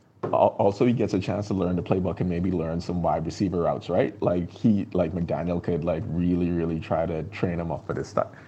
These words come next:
this kind of stuff, while also, like, getting the team prepared. But I think that, like, with Claypool, I've been, like, low-key about it, but I think that we might have his-, like, stumbled into some historic shit right now. Whereas if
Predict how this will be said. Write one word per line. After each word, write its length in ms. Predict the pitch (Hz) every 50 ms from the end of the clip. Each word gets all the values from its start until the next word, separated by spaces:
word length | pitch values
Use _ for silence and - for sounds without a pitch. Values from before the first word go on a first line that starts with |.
| - - _ _
this 180 | - 123 - -
kind 240 | - 104 95 87 82
of 60 | -
stuff, 320 | - - 104 98 101 - - - -
while 280 | - 98 92 87 92 95
also, 360 | 92 87 87 - - 92 87 87
like, 300 | 85 82 80 78 - - - - - _ _ _
getting 280 | - - - - 90 82
the 60 | 76
team 260 | - 120 107 98 90
prepared. 480 | - 87 82 - - 87 76 73 71 - - - - - - - - - - _ - -
But 280 | - 123 117 135 107 -
I 160 | 95 117 131
think 300 | 139 - 139 127 123 - -
that, 400 | 95 92 87 - - 104 - -
like, 180 | 110 98 92
with 180 | 92 101 92 -
Claypool, 540 | - 127 110 104 - - 107 92 95 95 90
I've 200 | - 101 98 95
been, 320 | 101 98 92 98 92 87
like, 240 | 76 92 87 85 -
low-key 360 | 98 90 90 82 82 - 110
about 220 | - 117 92 - -
it, 60 | 98
but 100 | 107 98
I 80 | 95 98
think 400 | 95 - 101 98 101 98 - -
that 140 | 143 - 85 85 82
we 220 | 90 98 98 98 98
might 220 | 101 98 85 80
have 140 | 87 92 -
his-, 240 | 101 95 98 - - - - - - _ -
like, 240 | 113 90 80 82 -
stumbled 540 | - - - - 113 92 92 90 92 92 85
into 280 | - - 92 90 82 -
some 300 | - - - 78 78 80
historic 600 | 101 - 85 - - - - 104 98 95 90 -
shit 320 | - - - 92 - - - -
right 240 | - 92 90 -
now. 340 | - 87 85 85 98 120 147 - - - - - - -
Whereas 320 | - 104 104 101 98 - - -
if 140 | - -